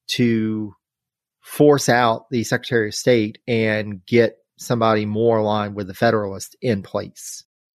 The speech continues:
One of the things to note here, though Washington did not rely on Walcott to the same extent that he had Hamilton, he did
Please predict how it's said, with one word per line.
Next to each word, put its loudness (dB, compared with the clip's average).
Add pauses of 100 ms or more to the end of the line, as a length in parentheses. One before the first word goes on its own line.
(320)
One 0
of 0
the -2
things -4
to -2
note 0
here, -4 (360)
though 2
Washington -2
did -2
not 2
rely 2
on -6
Walcott -2
to -8
the -4
same 0
extent -2
that 0
he -2
had 0
Hamilton, -2 (440)
he 0
did 2